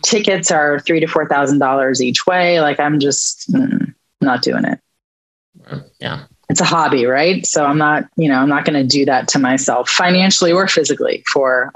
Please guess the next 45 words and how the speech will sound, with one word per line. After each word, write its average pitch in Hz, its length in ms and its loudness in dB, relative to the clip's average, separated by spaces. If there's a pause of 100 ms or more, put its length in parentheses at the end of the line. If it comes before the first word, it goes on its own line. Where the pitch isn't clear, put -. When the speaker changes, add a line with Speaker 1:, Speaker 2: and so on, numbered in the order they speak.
(100)
Speaker 1:
a 131 40 0
hobby. 131 600 -2
Speaker 2:
<coughs> - 60 -20 (760)
Yeah. 113 260 -6 (1700)
Well, 180 80 -2
this 233 160 -2
is 240 100 -2
kind 226 180 0
of 202 60 -2
a 165 560 0
big 165 200 -2
jump 156 200 -2
from 156 100 -2
what 147 120 -2
we 143 60 -2
were 143 100 -2
talking 147 240 -2
about, 127 200 -4
but 131 120 -4
I 131 80 -2
wanted 143 380 0
to - 80 0
touch - 300 -2
on 131 120 -2
it 139 100 -4
'cause 165 140 -4
I 139 80 -2
saw 147 260 -4
this 151 220 -2
on 143 100 0
your 135 100 -2
Instagram 127 680 -4
and 120 80 -2
I 123 80 -4
thought 131 180 -6
it 131 60 -4
was 135 140 -8
fascinating. 131 580 -4
Your 151 100 -2
thoughts 180 320 -4
on 175 320 -2 (640)
G 185 240 0
M 202 160 0
Os 156 800 -2 (160)
and 139 480 -4